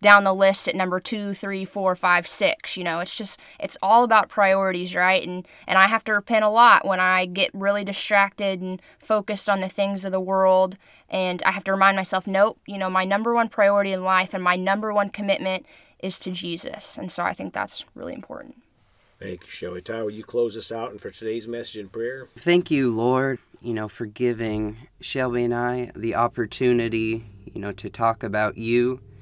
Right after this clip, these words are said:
Speaker 3: And thank you for the Holy Spirit, you know, just helping us, especially young people, you know, just get through college and just live strong for you. In Jesus' name, amen.
Speaker 2: Amen.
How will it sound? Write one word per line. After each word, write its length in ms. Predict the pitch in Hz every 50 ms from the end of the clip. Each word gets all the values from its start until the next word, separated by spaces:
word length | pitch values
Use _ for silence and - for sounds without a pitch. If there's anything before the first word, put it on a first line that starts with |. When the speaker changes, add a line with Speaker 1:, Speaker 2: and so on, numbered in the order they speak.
| - - - - - - - -
Speaker 3:
And 580 | - 107 104 101 101 98 98 98 98 95 -
thank 320 | - - 120 120 127 123 -
you 520 | 120 117 117 113 110 110 107 104 - - - - - - -
for 180 | - - - 101 104 95 - - - - -
the 80 | 104 110
Holy 320 | 110 110 120 120 120 120
Spirit, 560 | 117 - - - 120 113 110 107 110 104 95 - - - - - - - - - -
you 100 | - 101
know, 140 | 101 98 98
just 180 | 95 95 -
helping 560 | - - - 113 120 117 - - 110 104 101 98
us, 340 | 98 101 101 - - - 98
especially 520 | 98 - - 131 127 127 - - 113 107 107
young 300 | 101 104 104 107 107 101
people, 580 | 95 - 113 101 95 98 - 98 98 98 95
you 140 | - 98 98
know, 100 | 98 104
just 240 | 95 98 98 - 98
get 280 | - 120 117 117 -
through 180 | - 123 120 107
college 580 | - - - 107 104 101 101 98 98 98 98 -
and 160 | 110 104 98
just 220 | 104 101 - -
live 240 | 117 113 113 113 107
strong 460 | - - - - 113 110 110 113 113
for 160 | - - 117
you. 380 | 113 107 104 101 80 58 - - - - - - - - - - -
In 80 | - 95
Jesus' 520 | 98 104 110 107 104 107 110 101 - - -
name, 180 | 101 101 101 104
amen. 400 | 104 101 98 82 71 62 - - - - - - - -
Speaker 2:
Amen. 340 | 90 85 80 80 78 80